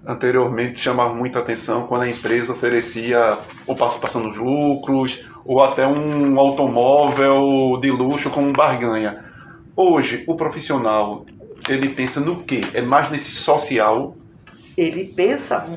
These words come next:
Speaker 2: hoje o profissional, né, que ela tá, ele tá pensando muito mais na possibilidade de trabalhar da onde ele estiver, né? Num equilíbrio, vida pessoal, vida profissional em algumas coisas,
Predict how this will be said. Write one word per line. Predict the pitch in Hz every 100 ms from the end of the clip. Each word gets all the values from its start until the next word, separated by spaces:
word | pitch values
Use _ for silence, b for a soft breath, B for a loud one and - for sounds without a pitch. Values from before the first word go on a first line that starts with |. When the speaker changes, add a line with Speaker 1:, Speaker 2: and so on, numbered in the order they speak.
| 196 190
Speaker 2:
hoje | 175 196 269 202
o |
profissional, | 190 185 - 180 170 175 226 196 165
né, | 165 196
que | 214 170
ela | 156 175 160
tá, | 165 165 160 156
ele | 170 165
tá | - 185
pensando | - 202 180 - 202 233 180
muito | 165 185 247 349 - 190
mais | 185 214 190 160 - - -
na | 196
possibilidade | 202 226 208 202 208
de | -
trabalhar | 233 233 247
da | 233
onde | 233
ele | 233
estiver, | - 254 - 147 147 - - - - -
né? | 165 156 - - - - - -
Num | 190 220
equilíbrio, | 226 196 185 214 226 247 233
vida | 208 214
pessoal, | 214 - 175 165
vida | 175 175
profissional | 175 170 - 160 147 147 170
em |
algumas | 147 151 147 -
coisas, | - - 170 175